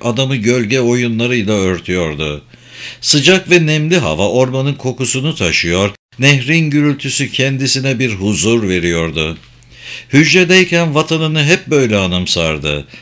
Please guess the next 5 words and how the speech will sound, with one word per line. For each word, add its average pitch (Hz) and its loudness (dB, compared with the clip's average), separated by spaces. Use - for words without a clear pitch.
Afrikalı 117 0
kaderciliğiyle 90 -2
ölümü 135 -2
kabul 117 0
etmişti. 87 -2